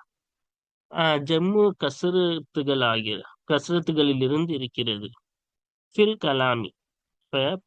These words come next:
பேச்சிலேயே, பேச்சு வழக்கிலே சுற்றி வருது. பேச்சு வழக்கில் அதிகமா சுத்திக்கிட்டே இருக்கிறதுன்னு அர்த்தம். பேச்சு வழக்கிலே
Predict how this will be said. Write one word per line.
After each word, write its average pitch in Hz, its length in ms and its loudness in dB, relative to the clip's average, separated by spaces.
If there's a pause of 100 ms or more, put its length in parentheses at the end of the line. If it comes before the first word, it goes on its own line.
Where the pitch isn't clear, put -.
(540)
பேச்சிலேயே, 123 960 0 (580)
பேச்சு 196 480 0
வழக்கிலே 135 680 -2 (460)
சுற்றி 180 640 0
வருது. 117 380 0 (760)
பேச்சு 143 340 -4
வழக்கில் 156 360 -4
அதிகமா 156 380 -2
சுத்திக்கிட்டே 160 600 -6 (140)
இருக்கிறதுன்னு 131 640 -2
அர்த்தம். - 280 -12 (460)
பேச்சு 165 400 -2
வழக்கிலே 147 640 -4